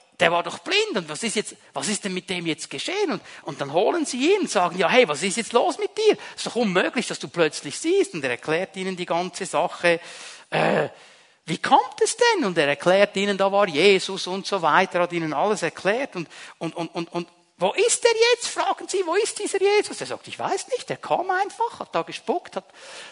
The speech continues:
Zeug raufgetan, wie gesagt, „Geh zum Teich“ und ich hab's gemacht und jetzt bin ich, jetzt seh ich, oder? Ich konnte nicht mehr Antwort geben. Und die kamen mit der Situation nicht klar. Was haben sie gemacht? „Wir haben hier ein geistliches Problem.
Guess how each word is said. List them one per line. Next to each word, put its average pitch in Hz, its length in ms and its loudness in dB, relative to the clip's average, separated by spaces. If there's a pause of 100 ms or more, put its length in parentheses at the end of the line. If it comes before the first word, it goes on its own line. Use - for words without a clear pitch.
Zeug 190 260 4
raufgetan, 240 640 2
wie 294 60 -4
gesagt, 185 380 2
„Geh 202 140 -2
zum - 180 -12
Teich“ 320 360 2
und 202 80 -10
ich 214 60 2
hab's 214 220 -2
gemacht 214 360 -2
und 311 80 -8
jetzt - 120 -14
bin 208 160 0
ich, 208 100 -8
jetzt - 160 -6
seh 202 100 4 (220)
ich, 202 160 0
oder? 381 180 -2 (580)
Ich - 120 -6
konnte 220 260 2
nicht 254 160 0
mehr 247 220 8
Antwort 320 420 4
geben. 370 300 2 (200)
Und - 220 0
die 262 120 8
kamen 254 400 4
mit 214 180 0
der 208 80 8
Situation 185 560 2
nicht 370 180 0
klar. - 380 -8 (420)
Was - 160 -6
haben 196 220 2
sie 170 100 -8
gemacht? 175 540 4 (340)
„Wir 196 140 10
haben 175 160 10
hier 202 160 8
ein 170 80 6
geistliches 175 520 4
Problem. 214 500 -4